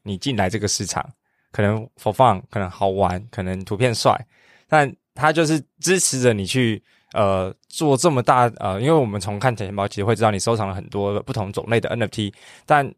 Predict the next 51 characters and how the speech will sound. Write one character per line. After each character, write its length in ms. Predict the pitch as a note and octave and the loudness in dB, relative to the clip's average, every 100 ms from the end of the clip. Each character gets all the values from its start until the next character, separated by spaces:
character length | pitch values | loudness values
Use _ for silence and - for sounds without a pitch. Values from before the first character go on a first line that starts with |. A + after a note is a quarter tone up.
| _ | _
它 160 | D#3 | 2
的 80 | E3+ | 4
时 100 | B2+ | 4
间 140 | B2+ C3+ | 0 2
点 160 | A#2 | 2
来 220 | F#2 F#2+ A2+ | 2 2 0
自 260 | - A3 | 0 2
于 120 | C#3 | 2
说 240 | A#2+ C3+ B2 | 2 0 0
你 120 | G#2+ | 0
在 220 | F#2+ A#2+ - | 2 2 2
I 140 | A#2 | 0
C 200 | A#2+ C3 | -2 0
O 120 | A#2+ A#2 | 0 0
那 100 | A2+ | -2
一 80 | |
波 180 | A2 A#2 | -2 -4
其 60 | A2 | -2
实 100 | G2 | -4
尝 200 | - G2 | -6 0
到 160 | A2 | 0
了 80 | G2+ | 2
一 40 | G2+ | -2
些 320 | G#2 G2+ G2+ _ _ | -2 -2 -4 _ _
红 260 | - G#2 | -2 0
利， 220 | B2+ A#2 F#2 _ | 0 0 -4 _
就 100 | - | -10
是 140 | G#2 G#2 | -6 2
在， 340 | B2 G#2+ F#2 _ _ _ _ - | 4 4 2 _ _ _ _ -8
呃， 240 | G2+ G2 | -4 0
算 160 | C#3 C3+ | 2 4
是 160 | C#3 | 4
Web 200 | C#3 D#3+ | 4 4
three 180 | A#2+ D#3 | 4 0
的 160 | A2+ A#2 | 2 4
浪 180 | C#3 A2 | 4 0
潮 220 | - G2 | -4 -4
跟 160 | A#2 | -4
甜 200 | B2+ F#2+ | -4 -6
头 140 | F#2+ F#2+ | -6 -6
嘛， 100 | G2 | -4
因 40 | |
为 60 | A2+ | -4
你 120 | A2 | -4
经 200 | F#2+ C3+ | -4 -4
历 100 | C#3+ | 0
了 140 | A#2+ A2 | 0 0
一 60 | |
个， 120 | G#2 | -4
一 160 | B2 A2 | -8 -2
个 320 | A2 G#2 G2+ | 2 2 0